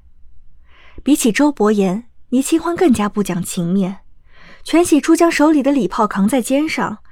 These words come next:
痞痞地看着两人，语气带着几分嚣张。“两位是听不懂人话吗？这里不欢迎你们，你们别在这里膈应人了好不好？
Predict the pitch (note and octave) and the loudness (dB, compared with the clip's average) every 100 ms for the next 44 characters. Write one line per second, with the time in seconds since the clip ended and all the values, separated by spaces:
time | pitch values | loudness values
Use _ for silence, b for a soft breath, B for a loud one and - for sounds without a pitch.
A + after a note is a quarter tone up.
0 | b - D#4 - A3 G3 - C4 A3+ B3 | b 0 2 2 -2 -2 -4 -2 0 0
1 | F3+ F3+ F3 A#3+ - b b b - B3 | -2 -2 -4 -6 -12 b b b -2 0
2 | A3+ - A#3+ F#3+ - E4+ E4 C#4 - F3 | 0 0 0 0 -2 -2 0 0 -4 -4
3 | A#3 - C#4 C#4 C#4+ C#4+ - - - - | -4 0 -2 0 -2 -4 -10 -20 -20 -20
4 | - - - - - - - - - - | -20 -20 -20 -20 -20 -20 -20 -20 -6 2
5 | C#4 C#4 D#4 B3 G3 A3+ - - E4+ - | 4 6 6 4 2 -6 -16 -8 -6 -4
6 | G4+ G4 B3+ G3+ F#3+ A3 D4+ E4 C4+ A3 | -2 0 0 0 -4 -2 2 2 2 -2
7 | B3 - - - - G#4+ C#4+ G#3 D#4+ - | -8 -18 -20 -20 -2 2 2 0 -4 0
8 | E4+ G4 C4+ G3+ E3 D#3+ G3+ - - C#4+ | 0 2 0 0 -4 -8 -12 -18 -10 -2
9 | A#3+ G#3+ C4 A4 G4+ D#4+ A3 B3 A3+ G3+ | -2 0 0 2 2 0 0 0 0 0
10 | F#3+ G3 G#3+ D#3+ - F#3 - - | -4 -6 -6 -8 -8 -10 -12 -16